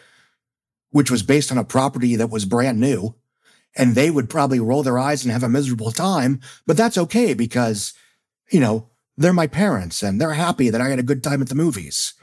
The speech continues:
But what we've seen over the last several years was parents dragging their kids to Indiana Jones five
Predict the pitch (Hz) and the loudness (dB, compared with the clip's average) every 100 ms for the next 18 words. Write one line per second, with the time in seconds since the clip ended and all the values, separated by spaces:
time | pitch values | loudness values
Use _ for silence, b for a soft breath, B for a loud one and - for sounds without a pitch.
0 | b b b b b _ _ 127 156 170 | b b b b b _ _ 0 2 2
1 | 156 127 - 185 190 151 135 127 151 139 | 2 -2 0 0 0 0 0 0 -2 -2
2 | - 131 110 117 196 233 147 113 123 110 | -2 -2 0 0 0 0 -2 -2 -2 -2
3 | - B B B _ _ - 247 247 165 | -12 B B B _ _ 0 2 4 2
4 | 120 117 147 175 175 151 135 120 - 226 | -2 0 0 0 0 -2 -2 -4 0 0
5 | 170 120 247 185 190 170 151 139 156 151 | 0 -2 0 2 2 2 -2 -2 -2 -2
6 | 135 - 180 180 120 120 | -4 -2 -2 0 -2 -6